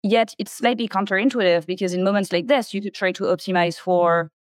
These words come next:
maximum, like, uh, excitement. And so really focusing on all the things that are great, but people are not stupid and they have a good feeling for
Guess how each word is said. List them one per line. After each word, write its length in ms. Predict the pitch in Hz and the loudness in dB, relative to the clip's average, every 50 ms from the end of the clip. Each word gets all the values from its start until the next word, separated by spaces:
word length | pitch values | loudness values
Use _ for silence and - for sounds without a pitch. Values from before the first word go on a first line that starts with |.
| - | -4
maximum, 720 | 180 190 190 202 - - 202 190 185 185 185 180 185 180 - _ - | -2 -2 -2 -2 -4 -4 -2 0 0 0 0 0 -2 -4 -8 _ -4
like, 300 | 180 180 170 156 - - - - _ _ _ _ _ _ _ _ - | 0 0 0 0 -2 -8 -16 -20 _ _ _ _ _ _ _ _ -2
uh, 380 | 175 175 165 160 160 151 147 - _ _ - | 0 2 2 2 2 0 -2 -6 _ _ -12
excitement. 760 | 151 - - - 190 180 202 202 233 240 269 285 294 277 - - | -10 -10 -6 -2 -2 -2 -2 0 0 2 4 4 4 2 0 -4
And 120 | - 196 202 | -6 -6 -4
so 120 | 208 190 | -2 -2
really 280 | 175 175 190 202 202 196 | -2 0 0 0 -2 -2
focusing 500 | - 202 190 196 180 - 190 185 185 185 | -2 -4 -4 -4 -4 -2 -2 0 2 2
on 200 | 180 175 180 180 | 2 2 0 0
all 200 | - - 196 185 | 0 0 2 2
the 80 | 180 | 0
things 240 | 170 - 196 190 175 | -2 -4 -4 -4 -2
that 140 | 170 180 175 | 0 0 0
are 80 | 170 170 | 0 0
great, 500 | - 226 240 240 214 196 180 - - - _ _ _ _ _ _ _ _ - | 0 0 0 0 0 -2 -2 -4 -8 -14 _ _ _ _ _ _ _ _ -6
but 100 | 240 214 | -4 -2
people 160 | 254 285 302 | 2 2 4
are 100 | 294 269 | 4 4
not 160 | 240 214 202 | 2 -2 -4
stupid 400 | - - - 208 180 190 185 170 | -8 -8 -8 -4 0 2 2 2
and 140 | 170 170 175 | 2 2 0
they 60 | 180 | 0
have 160 | 175 190 185 | 0 0 0
a 40 | 180 | 0
good 140 | 175 175 170 | 0 -2 -4
feeling 340 | - - 175 175 170 170 165 | -2 0 2 2 2 2 -2
for 540 | - - 175 160 151 143 151 170 180 190 | -2 -2 0 0 2 2 2 2 0 -2